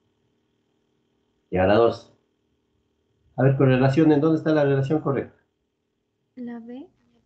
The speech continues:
Speaker 1: Eh, consejito, no te sientas en duda, siéntete segura.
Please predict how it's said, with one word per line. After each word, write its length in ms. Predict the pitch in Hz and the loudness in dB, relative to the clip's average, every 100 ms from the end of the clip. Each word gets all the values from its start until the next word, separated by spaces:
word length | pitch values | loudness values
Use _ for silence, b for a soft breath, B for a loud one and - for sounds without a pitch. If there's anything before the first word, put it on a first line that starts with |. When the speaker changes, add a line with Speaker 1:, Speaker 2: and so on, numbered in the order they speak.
| 247 311 _ _ _ _ _ _ _ - - - _ _ _ _ - _ _ _ _ _ _ _ _ _ - | _ _ _ _ _ _ _ _ _ -10 -10 -10 _ _ _ _ -20 _ _ _ _ _ _ _ _ _ -8
Speaker 1:
Eh, 600 | 107 110 110 107 - _ | -4 -2 -2 -2 -6 _
consejito, 920 | - 113 117 127 - 117 - - - | -8 -8 -4 -4 -2 -6 -6 -16 -8
no 220 | 117 165 165 | 0 0 0
te 80 | |
sientas 840 | 127 - 135 117 - 110 107 - _ _ _ _ _ _ _ _ _ _ _ _ | -8 -2 -2 -2 -4 -10 -10 -18 _ _ _ _ _ _ _ _ _ _ _ _
en 200 | 95 90 | -8 -6
duda, 440 | 98 123 80 73 - | 0 0 0 -6 -14
siéntete 540 | - 123 117 113 120 | -8 -6 -4 -4 -4
segura. 800 | - 87 82 101 113 87 - - | -6 -6 -6 0 0 0 -4 -14